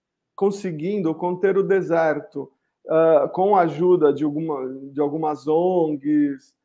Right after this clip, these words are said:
dessa cooperação e da população local, que faz um trabalho no local, assim,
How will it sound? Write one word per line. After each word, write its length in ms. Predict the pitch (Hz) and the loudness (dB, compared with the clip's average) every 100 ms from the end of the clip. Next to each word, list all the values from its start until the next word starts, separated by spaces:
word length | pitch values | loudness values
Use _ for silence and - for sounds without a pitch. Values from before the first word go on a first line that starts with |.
| _ _ | _ _
dessa 320 | 143 170 175 170 | -2 -2 0 -4
cooperação 920 | 170 170 160 160 165 165 165 156 143 | -4 0 0 0 -2 -2 0 0 -4
e 240 | 190 226 220 | -8 -6 -4
da 160 | 156 | -4
população 560 | 156 160 160 156 156 156 | -2 -4 -2 -4 -4 -4
local, 680 | 156 147 - 165 143 131 - _ _ | -2 -2 0 0 2 -2 -10 _ _
que 140 | - | -10
faz 560 | 165 - - 185 180 165 | -10 -10 0 2 2 0
um 80 | 160 | -6
trabalho 840 | 165 151 156 156 151 147 139 131 | -6 -4 -2 0 0 0 -2 -4
no 180 | 151 175 | -4 -2
local, 680 | 175 160 - 156 147 143 | -2 -2 -4 -2 -2 -2
assim, 320 | 139 - 160 | -6 -10 -14